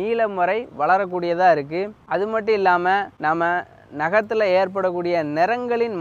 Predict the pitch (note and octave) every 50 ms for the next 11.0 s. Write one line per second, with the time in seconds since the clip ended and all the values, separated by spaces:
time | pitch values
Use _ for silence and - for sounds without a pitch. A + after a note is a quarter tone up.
0 | D#3+ D#3+ E3+ G3 G3+ F#3+ G#3 G#3 F#3 G3+ F3 D#3+ D3+ C#3 - - F3 F#3 G3+ G#3
1 | - - - - - - - D#3+ E3 F3 E3+ D#3 D3 E3 F#3 G#3+ A#3+ B3 B3 A#3+
2 | A3+ G#3 F#3+ F#3+ F#3 G#3 G3 F#3 E3+ E3+ E3 E3 E3+ E3+ F#3 G3+ G3 G3 - E3+
3 | E3 E3+ F3+ F#3+ G3 G3 G3 F#3+ F3 D#3 - D#3+ D#3+ - - G#3+ G#3 G3+ F#3 F3
4 | F3 F#3 G3+ F#3+ F3 F3 F#3+ F#3 E3 D#3+ D#3+ F3 F3+ E3 D#3 D3+ C#3+ C#3+ C3+ C3+
5 | B2+ A#2+ - - - - - - - D#3 E3+ F#3+ A3+ A#3 A#3+ A#3 G#3 G3+ F#3+ F#3
6 | F#3+ G3+ G#3 F#3 F3 E3+ E3+ E3+ D#3 D3+ D#3+ E3+ F#3 G#3+ A3+ A3 F3+ D3 D#3+ F3+
7 | G#3 A#3 A#3+ B3 A3 F#3 F3 F3 G3 A3+ B3 C4 C4 B3 A#3 G#3 G3 G3 G3+ -
8 | G#3 F#3+ E3+ D#3 D#3+ D#3+ D3+ E3 E3 F3 F3+ F3 - D3 D3+ D#3+ E3+ E3+ D#3+ D#3+
9 | D3+ C#3+ D#3 E3+ F3+ F3+ - - E4+ B3 G#3 G#3 G#3+ A3 G#3 F#3 - E3 E3 F#3
10 | G3 G#3 G#3+ G3+ G3 F#3 E3+ E3+ E3 F#3 F#3+ F3+ E3 D3+ C#3+ C#3 D#3 E3 E3